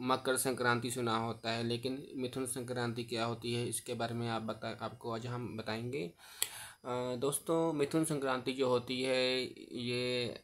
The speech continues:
जब, अ, सूर्य देव मिथुन राशि में प्रवेश करते हैं तो इसको मिथुन संक्रांति कहा जाता है। और इस बार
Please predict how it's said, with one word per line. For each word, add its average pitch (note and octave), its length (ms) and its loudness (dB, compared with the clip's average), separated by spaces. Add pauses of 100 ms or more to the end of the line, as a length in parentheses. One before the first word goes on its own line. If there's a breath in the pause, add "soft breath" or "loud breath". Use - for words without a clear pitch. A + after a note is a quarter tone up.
(140)
जब, A#2 260 0
अ, A#2 680 0
सूर्य C3 340 4
देव C3+ 300 2
मिथुन C#3 380 4
राशि C3+ 320 4
में C3 220 0
प्रवेश A#2+ 340 0
करते A2+ 340 -4
हैं B2 440 -2 (440 loud breath)
तो B2+ 300 2
इसको B2+ 580 0
मिथुन B2 360 -2
संक्रांति A2+ 640 -2
कहा A2 280 -2
जाता G#2+ 360 0
है। A#2+ 460 -2 (920 loud breath)
और C#3 640 6
इस C#3 240 2
बार D3 400 10